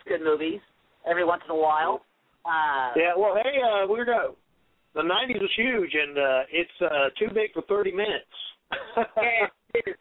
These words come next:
Speaker 2: So we're gonna have to cut that here, but, uh, yeah, the nineties was great. We think it was a stellar, uh, decade, and, uh,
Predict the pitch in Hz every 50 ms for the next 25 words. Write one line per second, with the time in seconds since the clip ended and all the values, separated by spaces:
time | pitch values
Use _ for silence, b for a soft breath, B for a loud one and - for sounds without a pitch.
0 | _ _ _ _ - 202 190 180 175 175 202 220 226 226 220 214 214 208 208 196
1 | 180 170 165 151 156 147 - - 226 226 - - 175 170 160 165 196 214 214 202
2 | 151 156 160 151 151 - 175 156 156 175 220 247 247 233 220 196 190 B B B
3 | B B B B - 180 196 254 277 285 269 220 190 175 151 - 196 214 220 220
4 | 202 208 202 - 220 214 - _ _ _ - 190 196 190 185 165 156 147 - -
5 | 208 208 214 202 185 175 170 156 151 143 139 151 160 151 147 - 151 139 147 151
6 | 151 165 262 - 139 135 139 143 143 139 139 135 131 131